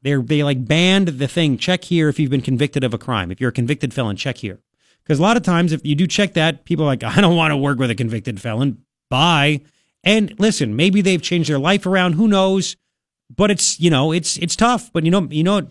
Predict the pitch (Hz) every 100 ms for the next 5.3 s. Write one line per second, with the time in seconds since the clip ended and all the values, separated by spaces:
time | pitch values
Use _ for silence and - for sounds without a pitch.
0 | - 147 170 185 185 - 185 175 160 -
1 | 175 202 147 113 - _ _ - 175 156
2 | 127 170 160 - 214 165 - 143 180 185
3 | 185 180 131 117 160 139 147 175 127 123
4 | 127 _ - 135 - 180 165 147 139 214
5 | 233 135